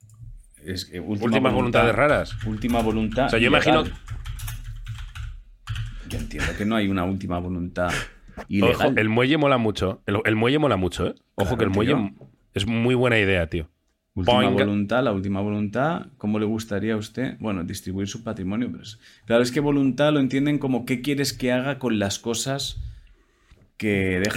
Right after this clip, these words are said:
Speaker 2: Exacto.
Speaker 1: en vida, ¿no?
Speaker 2: Pero tú, en tu testamento puedes dejar, "Oye, yo quiero
Speaker 1: Que mi
Speaker 2: que me
Speaker 1: entierro
Speaker 2: pongan el
Speaker 1: sea
Speaker 2: muelle".
Speaker 1: así. Claro, yo quiero que mi entierro
Speaker 2: Que,
Speaker 1: sea
Speaker 2: que
Speaker 1: de esta forma.
Speaker 2: De la misma forma que puedes decir, "Quiero que en mi entierro, por sorpresa, lleven una paella, para que la gente se alegre en la tarde".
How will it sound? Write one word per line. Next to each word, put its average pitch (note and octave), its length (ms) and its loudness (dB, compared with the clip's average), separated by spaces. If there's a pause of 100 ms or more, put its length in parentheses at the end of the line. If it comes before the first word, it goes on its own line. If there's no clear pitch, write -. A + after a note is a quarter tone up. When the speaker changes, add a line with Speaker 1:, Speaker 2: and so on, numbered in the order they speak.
(160)
Speaker 2:
Exacto. F#2 220 0
Speaker 1:
en F#2 40 0
vida, F2+ 280 0
¿no? C3 220 -6 (1200)
Speaker 2:
Pero F#2+ 220 0
tú, A#2+ 340 0 (160)
en A2 140 0
tu G#2 100 -4
testamento G#2 500 0
puedes B2 200 0
dejar, G#2+ 220 0
"Oye, G#2+ 200 2
yo A2 160 2
quiero D3+ 380 2 (100)
Speaker 1:
Que A#2+ 120 2
mi A2 80 4
Speaker 2:
que - 20 6
me A2 60 6
Speaker 1:
entierro A#2 180 6
Speaker 2:
pongan B2 100 6
el G#2+ 60 4
Speaker 1:
sea C3 80 4
Speaker 2:
muelle". B2 160 6
Speaker 1:
así. E2+ 400 -4
Claro, G#2 180 2
yo F#2+ 80 2
quiero C3 140 0
que C3+ 80 0
mi B2+ 80 2
entierro C3+ 300 0
Speaker 2:
Que, B2+ 60 -4
Speaker 1:
sea - 280 -2
Speaker 2:
que G#2 100 -10
Speaker 1:
de G2+ 160 0
esta G#2 240 -2
forma. D#2 400 -8 (640)
Speaker 2:
De A2+ 140 4
la G2+ 100 4
misma A#2+ 220 4
forma C#3+ 280 0
que C3 80 -2
puedes B2 160 0
decir, A#2+ 240 -2
"Quiero C3+ 220 2
que D3+ 60 2
en D3 80 0
mi C#3 60 2
entierro, A2 300 2
por G2 160 -2
sorpresa, B2+ 440 0
lleven A#2+ 200 2
una A2 160 2
paella, D#2 400 -4 (580)
para G#2 140 2
que G2+ 60 2
la G2+ 80 4
gente A2+ 240 0
se - 80 0
alegre G#2 220 2
en F#2+ 60 2
la F2+ 120 2
tarde". D2+ 260 -6